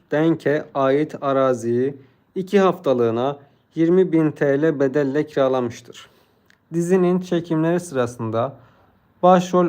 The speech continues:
oyuncusu Burak Baskın yayından fırlattığı bir okla Almanya'da yaşayan ve her yıl Şile'de yazlık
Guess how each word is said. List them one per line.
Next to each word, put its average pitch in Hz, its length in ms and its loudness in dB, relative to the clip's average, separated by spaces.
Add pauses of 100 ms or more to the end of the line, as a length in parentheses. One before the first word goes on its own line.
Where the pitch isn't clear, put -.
oyuncusu 143 600 -2
Burak 151 420 2
Baskın 151 540 0 (520)
yayından 160 720 4 (260)
fırlattığı 147 960 0
bir 156 260 2 (160)
okla 127 600 0 (220)
Almanya'da 170 760 4
yaşayan 135 640 0 (280)
ve 160 100 -2 (200)
her 170 180 4
yıl 147 260 0
Şile'de 135 500 -4
yazlık 135 680 -2